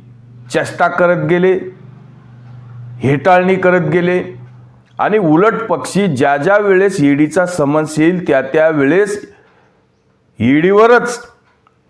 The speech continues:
केजरीवाल आणि केजरीवालच्या पार्टीने, पक्षाने आरोप केले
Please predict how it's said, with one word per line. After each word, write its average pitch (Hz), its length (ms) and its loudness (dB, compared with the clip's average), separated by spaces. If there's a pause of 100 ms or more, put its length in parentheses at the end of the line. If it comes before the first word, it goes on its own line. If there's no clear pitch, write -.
(120)
केजरीवाल 190 540 2
आणि 180 200 0 (120)
केजरीवालच्या 151 640 0
पार्टीने, 156 560 -2
पक्षाने 147 640 -2 (300)
आरोप 180 360 -2
केले 123 300 0